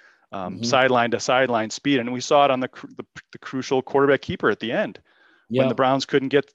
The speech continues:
Speaker 1: to the sideline fast enough. So I think that's gonna be one of the real interesting storylines this week, is how the,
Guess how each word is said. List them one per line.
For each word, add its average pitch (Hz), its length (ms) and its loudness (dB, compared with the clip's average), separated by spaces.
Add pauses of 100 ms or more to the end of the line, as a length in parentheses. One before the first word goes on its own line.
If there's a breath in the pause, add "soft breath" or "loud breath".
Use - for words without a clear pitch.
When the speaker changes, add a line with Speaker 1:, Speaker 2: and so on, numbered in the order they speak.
Speaker 1:
to 127 100 -14
the 127 80 -4
sideline 135 480 -2
fast 95 360 -6
enough. 95 240 -10
So 117 240 2
I 113 80 0
think 170 160 -6
that's - 160 -8
gonna 120 80 -6
be 113 80 -6
one 123 160 0
of - 20 -4
the 117 80 0
real 123 300 2
interesting 113 380 -10
storylines 107 500 -2
this 101 180 -6
week, 107 140 -6
is 98 80 -10
how 110 180 0
the, 107 100 0